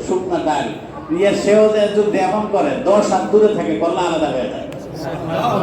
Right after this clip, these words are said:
আবু সুফিয়ান বলে যে, "আমাদের সঙ্গে ছিল সুরাকা বিন মালিক।" আসলে সে সুরাকা মালি-, মালিক ছিল না, সে ছিল ইবলিস। সে মক্কার কাফেরদের সাথেই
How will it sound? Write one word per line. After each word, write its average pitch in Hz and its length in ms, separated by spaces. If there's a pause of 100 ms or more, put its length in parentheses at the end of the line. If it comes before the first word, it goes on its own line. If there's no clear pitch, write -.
(1500)
আবু 156 240
সুফিয়ান 208 540
বলে 214 260
যে, 208 60
"আমাদের 196 340 (100)
সঙ্গে 214 320
ছিল 208 200 (960)
সুরাকা 202 400
বিন 190 420
মালিক।" 165 460 (400)
আসলে 208 360
সে 208 180
সুরাকা 196 400
মালি-, 175 300
মালিক 170 340
ছিল 180 160
না, 113 220
সে 170 180
ছিল 175 160
ইবলিস। 147 440 (840)
সে 170 80
মক্কার 170 400
কাফেরদের 175 480
সাথেই 190 280